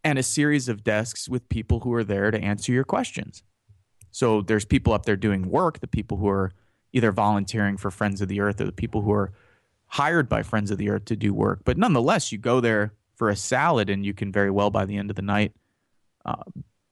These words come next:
be committing yourself to locking on to a fracking well. Uh, that's really a beautiful <laughs> thing, and that's something that, I, you know, I would argue even in the city is a dying thing. Uh, that's for many reasons. But it's very hard to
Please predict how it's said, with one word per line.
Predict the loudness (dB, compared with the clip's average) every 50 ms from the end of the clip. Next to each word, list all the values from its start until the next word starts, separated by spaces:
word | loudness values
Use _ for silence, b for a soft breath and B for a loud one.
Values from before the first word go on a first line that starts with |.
| _ _ _ _
be | 0 0
committing | 2 0 2 2 4 4 2 2 2
yourself | 0 0 2 2 2 2 2 2
to | 0 -2
locking | 0 2 2 2 0 0 -2 -4 -2
on | -2 -2 -2 -2 -4 -6 -12 _ _ _ _ _ _ _ _ _ -2
to | 0 2 2
a |
fracking | 2 0 0 -2 -2 -2 -4 -6 -6 -6
well. | -8 -8 -10 -12 -14 -16 _ _ -14 -12
Uh, | -12 -10 -8
that's | -8 -8 -8 -10 -12 -12
really | -10 -4 -2 -2 0 2 4 4
a | 2
beautiful | 2 2 4 4 4 4 2 2 0
<laughs> | 2 2 2
thing, | 2 4 2 2 0 0
and | 0
that's | 0 0 0 -2
something | -2 -4 -2 0 0 0 2
that, | 2 0 0 b b b b b b b b b b _ _ _ _ -6
I, | -6 -4 0
you | 0 2 4
know, | 6
I | 6 6 6
would | 4 4
argue | 4 2 2 2 0 0
even | 0 0 -2 -4
in | -4 -4
the | -6
city | -6 -4 -2 -2 0 0 0
is | -2 -2 -4
a | -4
dying | -4 -4 -4 -4 -4 -6 -8
thing. | -8 -8 -8 -8 -8 -10 -14 _ _ _ _ _ _ -4 0
Uh, | 2
that's | 2 2 0 0
for | -4 -4 0
many | 0 0 0 0
reasons. | 2 2 4 4 4 2 0 -2 -4 -6 -10 -18 _ _ _ _ _ _ -20 -20 _ _ _ _ _ _ _ _ _ _ _ _ _ _ _ _ _ _ _ _ _ _
But | -2 0
it's | 0 0 0
very | 2 2 4 2
hard | 2 0 0 2 2 2 2 0 0
to | -2 -2 -2 -4 -6